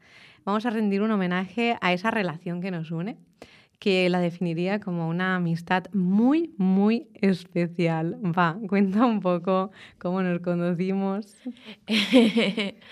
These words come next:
Speaker 2: Pues yo estaba paseando por la calle y de repente retrocedí un paso y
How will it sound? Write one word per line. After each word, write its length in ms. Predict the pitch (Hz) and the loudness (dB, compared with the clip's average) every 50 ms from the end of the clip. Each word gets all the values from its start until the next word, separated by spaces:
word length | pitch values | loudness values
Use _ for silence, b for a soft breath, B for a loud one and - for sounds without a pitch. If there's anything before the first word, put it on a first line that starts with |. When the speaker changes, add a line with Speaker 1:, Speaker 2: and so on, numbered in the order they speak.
| B B B B B B B _ _ | B B B B B B B _ _
Speaker 2:
Pues 540 | - 214 214 208 196 196 196 180 190 - - | 0 2 4 4 4 2 2 -2 -4 -8 -6
yo 140 | 180 208 208 | -4 -2 -2
estaba 540 | 190 196 - 226 226 233 240 247 240 240 | -2 -2 -2 2 4 6 6 6 4 4
paseando 720 | - 233 233 226 220 226 240 233 226 226 220 226 226 208 220 | 2 2 2 2 0 -2 -4 -2 -2 0 0 0 -2 -2 -2
por 260 | 214 226 226 220 202 | 0 0 0 2 2
la 220 | 208 208 208 208 | 2 2 2 2
calle 600 | 208 214 233 233 226 226 220 226 247 262 269 262 240 | 2 2 2 2 4 2 2 2 2 2 2 2 2
y 140 | 233 220 196 | 0 -2 -4
de 240 | 185 185 214 214 | -2 -2 0 0
repente 1040 | 202 208 202 190 175 - 202 208 208 214 214 214 208 - 226 220 214 208 202 196 - - | 2 2 0 0 0 -2 -2 0 0 -2 -2 -4 -2 -2 0 0 2 2 0 -2 -4 -4
retrocedí 680 | 175 208 220 214 208 214 202 214 208 220 214 208 214 | -2 0 0 0 0 0 -2 -4 -4 -2 -2 -2 -2
un 380 | 214 214 214 208 214 208 202 208 | 0 -2 -2 -2 -4 -6 -4 0
paso 440 | 214 214 214 214 214 - 240 226 220 | 0 2 2 0 -2 -2 -2 0 0
y 360 | 214 196 190 - - - | 0 0 -2 -4 -8 -12